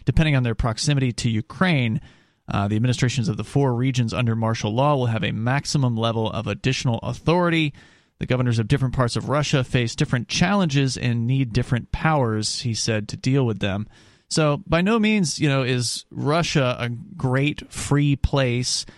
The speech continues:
or a government that should be cheered on or anything like that. I mean, martial law is martial law, and this life has really gotta suck for the people in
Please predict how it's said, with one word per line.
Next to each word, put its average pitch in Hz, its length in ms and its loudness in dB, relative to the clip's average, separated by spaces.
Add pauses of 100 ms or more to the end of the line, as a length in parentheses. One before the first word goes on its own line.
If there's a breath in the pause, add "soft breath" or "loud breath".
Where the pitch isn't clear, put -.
(180 loud breath)
or 120 480 2
a 110 360 0
government 143 500 2
that 117 120 -2
should 139 200 0
be 117 160 -2
cheered 147 440 0
on 123 460 0
or 107 220 -4
anything 113 340 0
like 104 280 -4
that. 104 220 -2
I 143 40 0
mean, 120 180 -2
martial 123 400 0
law 143 280 2
is 123 440 -4
martial 127 480 -2
law, 135 400 0 (460 loud breath)
and 110 340 0
this 135 340 -2 (240 loud breath)
life 185 340 2
has 135 200 0
really 208 440 2
gotta 156 280 2
suck - 480 0
for 156 120 0
the 139 100 0
people 151 460 2
in 131 440 0